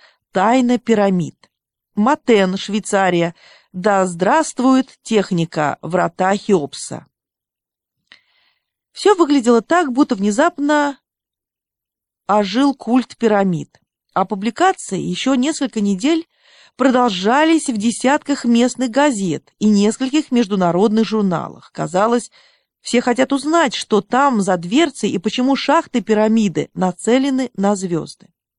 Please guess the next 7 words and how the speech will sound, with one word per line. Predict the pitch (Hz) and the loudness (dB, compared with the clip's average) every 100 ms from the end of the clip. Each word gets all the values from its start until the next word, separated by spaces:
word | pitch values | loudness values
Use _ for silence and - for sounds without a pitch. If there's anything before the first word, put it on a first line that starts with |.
| _ _ _ _ - | _ _ _ _ -8
А | 185 | -6
шестнадцатого | 247 247 370 - - 185 | -6 -4 -4 -6 -8 -4
апреля | 175 - 269 285 285 _ _ - - | -2 -2 -4 -4 -8 _ _ -10 -2
Агентство | 220 208 339 302 - 214 - | 0 2 0 0 -4 -4 -2
Рейтер | 208 233 214 - 240 - | 0 2 0 -4 -10 -8
из | - 311 | -2 0
Германии | 220 208 170 185 196 208 247 | 0 0 0 0 0 -2 -6